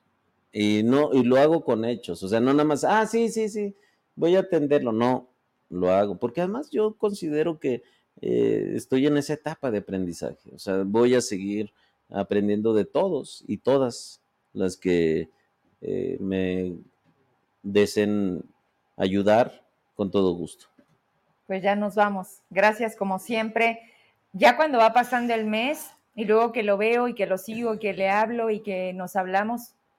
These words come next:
Speaker 2: porque aquí hay la diferencia entre quien sí escucha y no nada más eso. O sea, quien también dice, "Por algo me lo dice Vero. Si algo puedo decir aquí al aire frente de él",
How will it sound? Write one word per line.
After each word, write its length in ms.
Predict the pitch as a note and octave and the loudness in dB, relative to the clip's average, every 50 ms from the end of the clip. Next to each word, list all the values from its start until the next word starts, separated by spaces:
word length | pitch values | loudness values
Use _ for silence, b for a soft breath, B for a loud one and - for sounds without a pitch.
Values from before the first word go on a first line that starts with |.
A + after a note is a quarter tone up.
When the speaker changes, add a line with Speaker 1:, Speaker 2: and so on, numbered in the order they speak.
| _ _ _ _ _ _ _ _ _ _ _ _ _ _ _ | _ _ _ _ _ _ _ _ _ _ _ _ _ _ _
Speaker 2:
porque 580 | - A3+ G#3+ A3 A#3+ A3+ A3 A3 G#3+ A3 - _ _ _ _ _ _ _ - | -4 -2 -2 0 0 0 0 0 -2 -6 -14 _ _ _ _ _ _ _ -4
aquí 240 | G#3 A#3+ A#3+ A#3+ | -4 -2 0 0
hay 100 | B3+ C4 | -2 0
la 140 | B3 B3+ C4 | 0 0 0
diferencia 540 | B3+ C4+ - - A3+ G#3+ A3 A3+ A3 A3 C4 | -2 -4 -4 -2 -2 -2 -2 -4 -4 -6 -6
entre 320 | A#3+ A#3 G#3+ G3 G#3 G3+ | -6 -4 -4 -4 -4 -4
quien 280 | - G#3 A3 G#3 G#3 G#3+ | -6 -4 -4 -2 -2 -4
sí 240 | G#3+ - - B3 C4 | -6 -6 -6 -4 -4
escucha 760 | C4 B3+ - - - B3 B3+ B3 - C4 B3 B3 C4+ C#4+ - - _ _ _ _ _ | -4 -4 -8 -10 -12 -12 -10 -8 -4 -2 0 0 0 -2 -4 -8 _ _ _ _ _
y 120 | - G3+ G#3 | -4 -2 -2
no 160 | G#3 A3 A3+ | 0 0 -2
nada 240 | A#3 A#3 A#3 A#3 A#3 | -2 -2 -2 -2 -2
más 240 | A#3 A#3 A3+ A3+ B3 | -2 -4 -4 -4 -6
eso. 360 | C4 A3+ - G3+ F#3 F3+ - _ _ _ _ _ _ _ _ _ _ _ | -8 -6 -8 -10 -10 -10 -14 _ _ _ _ _ _ _ _ _ _ _
O 80 | - F#3+ | -12 -2
sea, 160 | F#3 G#3+ G#3+ | -2 -2 0
quien 180 | G#3+ A3 A#3 G#3+ | 0 -2 -2 2
también 300 | G#3+ A3 A3 A#3 A#3+ A#3+ | 2 2 2 2 0 -2
dice, 440 | A3+ A#3 - - A3+ G#3+ G#3+ A3 - _ _ _ _ _ _ _ _ _ _ _ _ _ _ _ _ G3+ - - | -2 -4 -2 -2 -4 -4 -4 -8 -14 _ _ _ _ _ _ _ _ _ _ _ _ _ _ _ _ -20 -18 -4
"Por 180 | - A3+ A#3+ A#3 | 0 2 4 4
algo 180 | B3 B3+ C4 | 4 2 2
me 120 | C#4 C4+ C4+ | 0 0 0
lo 120 | B3+ A#3 | 0 0
dice 320 | A3 A3+ A3 G#3+ - A3+ G#3+ | -2 -4 -6 -6 -6 -4 -2
Vero. 320 | G#3+ G#3 G3+ F#3 F3+ F3 _ _ _ _ _ _ _ _ _ _ | -2 -2 -2 -4 -8 -12 _ _ _ _ _ _ _ _ _ _
Si 260 | - - - A#3+ A#3 | -14 -6 0 4 4
algo 280 | A#3 A#3+ B3 C4+ - | 4 4 4 2 2
puedo 160 | - B3+ B3 B3 | 2 2 2 2
decir 280 | A#3+ A3 A3 A3+ A3 G#3+ | 0 0 -2 -2 -2 -2
aquí 180 | G#3+ G#3+ A3 | -2 -2 -2
al 100 | G3+ G3 | 0 0
aire 220 | G3 G3+ G#3 A#3 A#3 | 0 0 0 -2 -2
frente 360 | A#3 A3 G3+ G3 F#3+ F#3+ F#3 | -2 -4 -4 -4 -2 -2 0
de 180 | F3+ F3 F#3 | 2 2 2
él", 160 | G3+ A#3+ C#4 | 2 0 -4